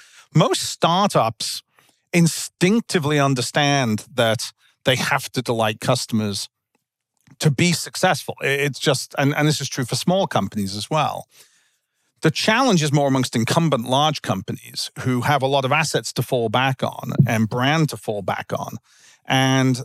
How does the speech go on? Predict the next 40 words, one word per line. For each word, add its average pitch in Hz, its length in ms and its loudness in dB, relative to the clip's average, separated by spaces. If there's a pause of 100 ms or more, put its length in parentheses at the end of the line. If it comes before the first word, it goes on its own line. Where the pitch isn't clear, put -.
that, 180 340 -2
unfortunately, 143 640 0
makes 127 240 0
you 147 60 -8
lazy, 240 440 -2 (1200)
right? 208 280 0
Uh, 156 320 2
I 165 40 -4
mean, 160 260 2
and 160 300 0 (520)
we 165 120 2
talk 254 240 -2
about 196 220 0
disruption 143 800 0
in 127 180 0
the 131 120 2
age 131 320 -2
of 113 180 -4
digital 117 360 -4
transformation, 113 720 -2
right? 110 240 0
I'm 107 140 0
throwing 120 260 0
buzzwords 120 560 -2
out 110 180 0
left, 107 220 -6
right, 113 140 -4
and 110 100 -6
center. 139 380 0 (100)
But 135 220 0 (540)
what 175 140 0
we're 165 140 2
really 190 220 2
talking 147 340 0
about 120 260 2
when 113 120 -2
we 113 80 0
talk 120 240 -4
about 107 260 -2
disruption 117 720 -2